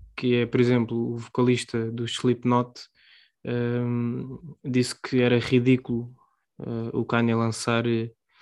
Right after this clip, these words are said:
o álbum dessa forma e ainda disse que, ehm, pá, disse que ele era doido e tudo mais, e disse que, ehm,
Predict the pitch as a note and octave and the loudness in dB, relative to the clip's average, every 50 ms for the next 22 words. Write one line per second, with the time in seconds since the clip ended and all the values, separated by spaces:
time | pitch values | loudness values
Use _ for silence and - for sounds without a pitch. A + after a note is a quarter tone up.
0 | - - - _ _ _ - - A#2 A#2 A#2 A2+ A2 A#2 A#2 A2+ A2+ A2 A2+ A2+ | -20 -20 -20 _ _ _ -4 0 2 2 4 2 2 0 0 0 -2 -2 -4 -4
1 | A#2 A2+ A2+ A2+ A2+ - A#2+ G#2+ - - A#2+ A#2+ A#2+ A#2+ A#2 A2+ A2+ A2 A2 A2 | -4 0 0 0 0 0 -4 -6 -2 2 2 2 4 2 2 2 0 0 0 -2
2 | G#2+ - - A2+ A2+ A2+ A2+ A2+ A#2 A2+ - - - - A#2+ A#2 A2+ A2+ - _ | -4 -4 -2 0 2 2 4 4 4 2 0 -2 -6 -4 -2 -2 -2 -2 -6 _
3 | _ - - - - - _ _ _ - A#2 A#2+ A#2 A2+ A2 A2 G#2+ G#2 - - | _ -20 -20 -20 -20 -20 _ _ _ -10 -8 -6 -4 -4 -4 -4 -4 -6 -8 -10
4 | - _ _ _ _ - A#2+ - - _ - - G#2+ A#2 A2 - - B2+ A#2+ B2 | -16 _ _ _ _ -6 -6 -6 -6 _ -14 -8 -6 -4 -4 -2 0 2 4 4
5 | B2+ B2 A#2+ A2+ B2 C#3+ D#3+ D#3+ D3+ C3 A#2+ A2+ A2+ A2 A2 - - A#2 A#2 B2 | 4 4 4 6 8 8 8 10 8 6 6 4 2 0 -4 -6 -6 -4 -2 0
6 | C3+ C#3+ D3 C3+ B2 B2 B2 B2 C3 B2+ B2 - - - - C3 B2+ B2 - B2 | 0 2 2 0 2 0 0 2 2 0 0 -2 -8 -2 0 2 2 2 0 -4
7 | _ _ _ _ _ _ _ _ _ _ - C3 B2 B2 A#2+ A#2+ A#2+ A#2+ A#2 A#2 | _ _ _ _ _ _ _ _ _ _ -8 -4 -4 -2 -2 -2 -2 -2 -2 -2
8 | A2+ A2+ A2+ A2+ A2 A2 A2+ A2+ A2+ | -4 -4 -4 -4 -4 -6 -6 -8 -10